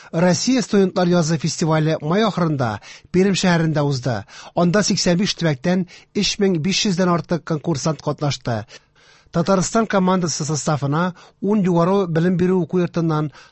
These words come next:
туксан алты студент кергән иде. Башка темаларга. Лаеш районы сессиясендә Лаеш муниципаль районы башкарма комитетының яңа җитәкчесе сайланды. Әлеге вазифага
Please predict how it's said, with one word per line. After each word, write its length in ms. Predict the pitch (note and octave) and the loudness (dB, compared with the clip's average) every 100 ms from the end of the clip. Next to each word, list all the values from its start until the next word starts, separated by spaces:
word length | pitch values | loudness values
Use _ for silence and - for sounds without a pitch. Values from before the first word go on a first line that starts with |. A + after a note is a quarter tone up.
| _ | _
туксан 320 | F3 - F3 | -6 -2 0
алты 400 | D#3+ D3 - F#3+ | 0 0 -2 -4
студент 380 | - - D#3+ D#3+ | -4 -2 -2 0
кергән 320 | - D3+ C#3 C3+ | 0 0 0 0
иде. 320 | A#2 G#2+ F2+ - - - - _ _ _ _ - | -2 -6 -8 -14 -20 -20 -20 _ _ _ _ -14
Башка 340 | - E3+ - G#3+ | 0 0 4 2
темаларга. 640 | F#3 E3 D3 B2+ A2+ F#2+ - - _ _ _ | 4 4 4 2 -2 -6 -12 -20 _ _ _
Лаеш 400 | F3+ E3+ G#3 A3+ | 2 4 4 4
районы 420 | - F#3+ F3+ F#3+ F#3 | 4 6 6 6 4
сессиясендә 880 | - A#3 - G#3+ - D#3 C3 A#2 G2+ - - - | 2 0 2 2 2 0 0 -2 -4 -12 -20 -2
Лаеш 440 | D#3 D#3+ G#3+ - | 2 4 4 0
муниципаль 560 | F#3+ F3 - D#3 F#3+ G3+ | 0 0 0 0 2 2
районы 340 | F3 E3+ E3+ E3 | 2 4 4 2
башкарма 420 | E3+ - E3+ E3+ | 2 2 2 2
комитетының 720 | E3+ D#3+ D#3+ C#3+ D3+ E3+ F3 - | 2 0 0 0 2 2 0 0
яңа 400 | D#3 D3 D#3 E3 - | 2 4 4 0 -2
җитәкчесе 600 | C3+ C3 E3+ - D#3+ E3 | -4 0 0 0 0 0
сайланды. 640 | C#3+ D3 C#3 C3 A#2+ A2 G2 - - - _ | 0 2 2 2 0 -4 -6 -14 -20 -20 _
Әлеге 340 | E3 F3 G#3+ | 4 4 4
вазифага 680 | G3+ F3+ E3+ D#3+ C3+ D3+ | 4 2 4 2 4 2